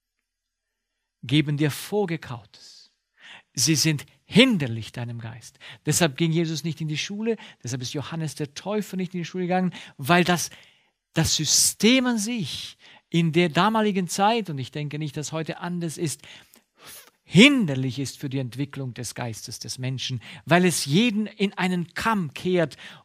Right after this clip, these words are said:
und weil man nicht das Was im Mittelpunkt stellt, stellt, sondern das Wie.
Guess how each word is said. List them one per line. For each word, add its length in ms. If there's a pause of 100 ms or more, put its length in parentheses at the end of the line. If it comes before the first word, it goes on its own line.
und 240 (280)
weil 200
man 140
nicht 260
das 200 (320)
Was 720
im 160
Mittelpunkt 540
stellt, 420 (200)
stellt, 420 (220)
sondern 480
das 240 (340)
Wie. 600